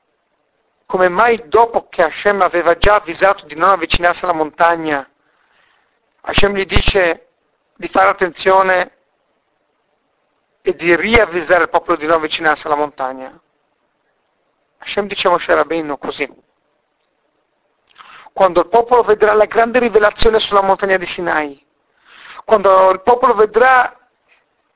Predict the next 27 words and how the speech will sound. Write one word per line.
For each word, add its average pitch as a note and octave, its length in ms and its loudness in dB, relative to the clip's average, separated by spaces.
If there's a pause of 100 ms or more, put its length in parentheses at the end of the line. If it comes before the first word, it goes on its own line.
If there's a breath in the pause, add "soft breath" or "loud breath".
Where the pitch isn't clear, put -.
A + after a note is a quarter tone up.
(280)
la G3 140 2
Shekhinah A#3 800 0
che A#3+ 140 -6
risiederà A#3 480 0
sulla B3 260 0
montagna, A#3+ 760 -2 (1080 soft breath)
vedrà G#3+ 280 2
una B3 160 -2
grande B3 360 -2
visione, G3+ 800 0 (1300)
davanti A#3 600 -2
a - 140 -6
questa - 300 -12
grande G#3 520 0
rivelazione E3+ 880 -4 (560)
c'è - 160 0
il G3 60 4
rischio F#3+ 480 0
che - 100 -2
il F#3 80 -2
popolo G#3 360 2
non G3+ 160 -2
potrà G3 280 -2
trattenersi, F#3+ 800 -4 (840 loud breath)
non A3+ 200 0
potrà A#3+ 440 2
rimanere A3+ 960 2